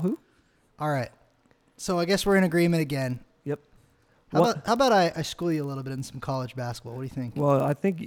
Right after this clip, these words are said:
Speaker 1: you've got all these T Vs. You're able to watch five games at once while I'm over here with one viewing television, Lemo.
Speaker 2: Sorry.
Speaker 1: Strategically set me up with my back to the big screen.
Speaker 2: You didn't even have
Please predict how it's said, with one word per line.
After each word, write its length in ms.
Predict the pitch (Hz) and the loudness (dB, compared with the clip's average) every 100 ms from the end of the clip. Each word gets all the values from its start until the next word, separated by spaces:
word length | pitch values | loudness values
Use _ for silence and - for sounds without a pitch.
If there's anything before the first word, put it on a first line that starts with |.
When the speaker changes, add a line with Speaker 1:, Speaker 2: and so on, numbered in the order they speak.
| - | -6
Speaker 1:
you've 180 | 156 175 | -4 2
got 180 | 202 180 | 6 8
all 120 | 170 | 8
these 140 | 156 | 6
T 140 | - 160 | 2 2
Vs. 280 | 151 139 | 4 4
You're 140 | 139 147 | 4 4
able 160 | 147 | 6
to 60 | 139 | 6
watch 260 | 139 139 - | 4 2 -2
five 480 | - 151 139 143 135 | -4 2 2 2 2
games 300 | 139 143 135 | 0 0 -2
at 80 | 135 | -2
once 540 | 143 143 135 - - _ _ _ | 0 -2 -4 -8 -12 _ _ _
while 300 | - 147 143 | 0 2 4
I'm 240 | 151 147 - | 2 0 0
over 220 | 147 135 | 2 2
here 380 | 147 151 139 135 _ _ _ _ _ _ _ - | 4 4 4 0 _ _ _ _ _ _ _ -6
with 160 | 147 | -6
one 420 | 143 151 156 156 | 0 2 4 2
viewing 360 | 147 147 143 139 | 2 2 2 0
television, 560 | 143 135 135 131 135 127 | 0 0 2 0 0 0
Lemo. 340 | 131 131 135 | 0 -2 -4
Speaker 2:
Sorry. 360 | - 165 139 120 | -8 -4 -4 -6
Speaker 1:
Strategically 760 | - - 160 196 190 180 170 156 | 0 2 4 4 4 4 4 2
set 260 | - - | 4 0
me 140 | 156 151 | 4 2
up 140 | 139 | 2
with 100 | 131 | 0
my 120 | 131 | -2
back 340 | 127 139 135 - | 0 0 0 -4
to 80 | 135 | -6
the 100 | 139 | 0
big 200 | 135 - | 0 -2
screen. 180 | - 160 | -6 0
Speaker 2:
You 60 | |
didn't 180 | 220 226 | 4 4
even 160 | 156 135 | 2 -2
have 600 | 143 202 202 131 117 | 0 2 2 0 -8